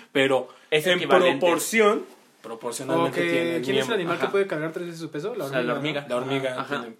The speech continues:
Speaker 2: Pero
Speaker 1: no,
Speaker 2: bueno.
Speaker 1: más ocho veces.
Speaker 3: Ocho
Speaker 2: Ocho
Speaker 3: veces,
Speaker 2: veces.
Speaker 3: ¿no?
Speaker 2: Ajá.
Speaker 1: Ocho veces.
Speaker 2: Este, su equivalencia es a diez mil cuatrocientas, o sea, ya ni siquiera. Una persona golpeando,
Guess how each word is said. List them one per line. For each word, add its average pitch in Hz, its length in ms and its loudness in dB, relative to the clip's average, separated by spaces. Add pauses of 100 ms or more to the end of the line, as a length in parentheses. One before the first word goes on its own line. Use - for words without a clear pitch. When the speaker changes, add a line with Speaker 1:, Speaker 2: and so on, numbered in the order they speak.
Speaker 2:
Pero 147 140 6
Speaker 1:
no, - 20 6
Speaker 2:
bueno. 156 280 0
Speaker 1:
más 117 440 -12
ocho 117 180 -12
veces. 113 240 -14
Speaker 3:
Ocho 143 160 -6
Speaker 2:
Ocho 135 120 -2
Speaker 3:
veces, 139 160 -8
Speaker 2:
veces. - 100 -16
Speaker 3:
¿no? 147 40 -6
Speaker 2:
Ajá. 135 140 -6
Speaker 1:
Ocho - 100 -8
veces. 165 160 0
Speaker 2:
Este, 160 320 -4 (300)
su 139 120 -6
equivalencia 131 500 0
es 143 100 -8
a 131 80 -4
diez 123 260 -2
mil 147 200 -2
cuatrocientas, 135 640 -2
o 104 60 -16
sea, 117 160 -2
ya 131 140 2
ni 151 120 -6
siquiera. 123 340 -8 (360)
Una 170 240 0
persona 147 420 0
golpeando, 147 800 -2